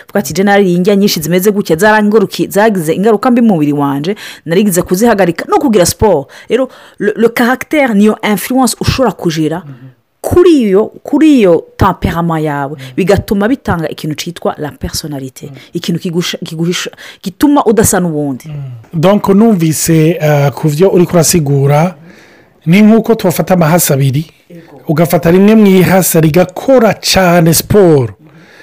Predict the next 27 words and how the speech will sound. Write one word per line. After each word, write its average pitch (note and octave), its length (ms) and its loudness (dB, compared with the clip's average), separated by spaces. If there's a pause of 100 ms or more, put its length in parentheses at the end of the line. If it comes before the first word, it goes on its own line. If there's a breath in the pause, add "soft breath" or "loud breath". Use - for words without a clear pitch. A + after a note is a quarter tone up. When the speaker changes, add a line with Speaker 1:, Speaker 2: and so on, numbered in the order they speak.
(380 loud breath)
Speaker 2:
cane, F#3+ 460 0
cane F3+ 380 0
sport G#3+ 280 2
ijoro E3+ 300 2
n'umutaga, D#3+ 800 0 (420 loud breath)
ugiye F#3 280 4
kubarabira D3+ 640 2
hanze, D#3+ 580 4
Speaker 1:
Yeah. D#3+ 440 -6
Speaker 2:
ubona F3 240 4
batandukanye. D3+ 720 -4
Speaker 1:
Exactement. E3 640 -18
Speaker 2:
Mugabo F#3+ 600 4 (120)
wafashe G3+ 400 0
ayandi G3+ 280 4
mahasa E3 440 2
yevuriwe F3+ 560 4
kumwe, F3 480 2 (320 loud breath)
yagerageje F3 680 2
yose F#3+ 320 2
gukora F3+ 420 0
bimwe, E3 520 4 (220 soft breath)
hamwe G3 320 2
usanga F3 360 2
umenga E3 300 2
baraza. C3+ 440 0
Speaker 1:
Yego. F3 120 -12